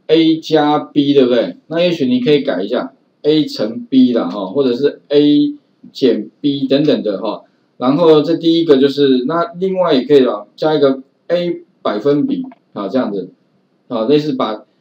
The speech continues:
运算子放到这边来。第一个哈，那第二个的话，你也可以改改看，比如说把三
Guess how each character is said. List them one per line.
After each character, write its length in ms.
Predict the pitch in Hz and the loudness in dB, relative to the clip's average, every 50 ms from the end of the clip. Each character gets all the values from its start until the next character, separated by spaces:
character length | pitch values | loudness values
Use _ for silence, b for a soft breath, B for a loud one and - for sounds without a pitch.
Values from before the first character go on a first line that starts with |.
| _ _ _ - | _ _ _ -8
运 180 | - 220 196 | -4 -4 -4
算 320 | 170 160 202 180 160 139 131 | -2 0 0 2 2 2 0
子 300 | 123 - 104 92 85 - - | 0 -2 -8 -10 -10 -10 -8
放 180 | - 160 143 139 | -6 -4 -2 0
到 140 | 139 127 | 0 -2
这 100 | 120 123 | -2 -2
边 180 | 120 120 117 113 | -2 -4 -4 -4
来。 240 | 107 92 - - - _ _ _ _ _ _ _ _ - | -6 -8 -10 -12 -20 _ _ _ _ _ _ _ _ -4
第 180 | 160 160 165 | -2 0 0
一 60 | 165 | 2
个 180 | 147 139 117 110 | 2 2 2 0
哈， 220 | 110 - - - _ _ _ _ _ - | -2 -4 -8 -10 _ _ _ _ _ -10
那 100 | 180 180 | -8 -4
第 160 | 180 262 269 | 2 4 4
二 60 | 269 | 6
个 100 | 247 220 | 6 4
的 80 | 190 185 | 4 4
话， 160 | 190 208 185 165 | 2 2 2 2
你 80 | 151 | 2
也 100 | 135 131 | 2 4
可 60 | 139 | 4
以 80 | 151 135 | 2 2
改 200 | - 127 117 123 | 2 0 0 0
改 120 | 120 98 | -2 -2
看， 260 | - - 117 104 95 - - | -4 -6 -10 -10 -10 -10 -4
比 80 | 120 | -2
如 60 | 127 151 | 0 2
说 100 | 175 165 | 2 2
把 160 | 143 120 107 | 0 -2 -4
三 640 | - - - - - 175 170 175 180 175 180 180 175 | -6 -10 -12 -6 -4 -4 -2 -2 -4 -4 -6 -6 -8